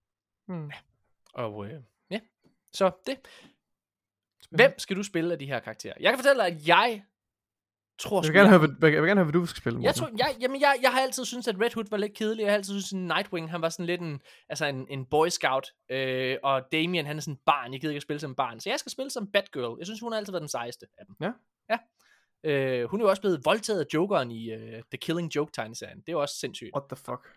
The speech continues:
Speaker 2: Har du ald-, har du aldrig læst The Killing? Du har, du har aldrig læst de gode tegneserier? Okay, så The Killing Joke, som er, øh, en helt fantastisk graphic novel.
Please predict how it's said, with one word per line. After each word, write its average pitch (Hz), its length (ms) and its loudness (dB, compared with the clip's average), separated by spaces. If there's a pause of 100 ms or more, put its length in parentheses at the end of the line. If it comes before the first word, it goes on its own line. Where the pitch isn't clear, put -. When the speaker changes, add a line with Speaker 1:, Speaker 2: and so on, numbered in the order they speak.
(220)
Speaker 2:
Har 135 60 -4
du 143 60 4
ald-, 214 260 2
har 254 100 -8
du 269 60 6
aldrig 269 160 4
læst 269 180 6
The 202 60 -8
Killing? 277 240 -4
Du - 40 -14
har, - 140 -14
du 208 80 -10
har 294 100 4
aldrig 403 200 2
læst - 80 -4
de 320 100 -16
gode 415 260 6
tegneserier? 330 420 0
Okay, 170 280 4 (240)
så 220 220 8
The 220 100 -8
Killing 349 420 2
Joke, 254 220 8
som 208 100 0
er, 165 460 2
øh, 160 60 -2 (140)
en 170 180 -4 (420)
helt 294 340 0
fantastisk - 720 -4
graphic 160 340 0
novel. 117 300 -6